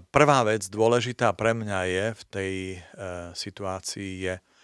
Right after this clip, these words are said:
chrániť autority. Veľmi volám k tomu, aby sme chránili našimi postojmi, vyjadreniami autority, ktoré máme.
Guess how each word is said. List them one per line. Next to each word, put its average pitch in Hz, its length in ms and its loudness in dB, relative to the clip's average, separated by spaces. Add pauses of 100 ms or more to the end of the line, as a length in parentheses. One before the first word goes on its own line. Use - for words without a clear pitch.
(220)
chrániť 117 560 2
autority. 95 840 -4
Veľmi 113 500 2
volám 92 400 -2
k - 140 -20
tomu, 92 260 -10
aby 85 220 -14
sme - 220 -12 (760)
chránili 123 720 6
našimi 101 460 -2
postojmi, 107 760 0
vyjadreniami 101 1160 0 (480)
autority, 110 580 2
ktoré 92 300 -6
máme. 80 400 -10